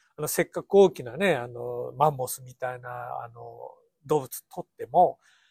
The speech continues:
あるいはたくさん木の実がなってるところを見つけても、それが保存できないと、まあ、またすぐに探しに行かなきゃいけないし、もし探しに行って見つからなかっ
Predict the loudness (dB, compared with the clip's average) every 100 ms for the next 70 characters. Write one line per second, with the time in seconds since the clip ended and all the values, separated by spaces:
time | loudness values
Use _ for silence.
0 | _ -2 2 2 0 -2 -8 -8 -8 -4
1 | -2 -4 -8 -6 -4 -4 -8 -8 -6 -6
2 | -8 -12 -12 -14 -14 -16 -10 -10 -8 -2
3 | 0 0 _ _ _ _ -4 0 2 4
4 | 4 4 0 -2 2 0 0 -8 -4 -4
5 | -4 -6 2 4 4 2 _ _ _ _
6 | -6 -4 0 0 0 -2 -4 -6 -6 -2
7 | -2 -2 -8 -12 -8 -8 -8 -14 -20 -20
8 | -16 -14 -8 -6 -6 -10 _ _ 0 0
9 | 0 -6 -10 -10 -6 -2 -2 -4 -12 -14
10 | -12 -12 -12 -4 -4 -2 -6 -6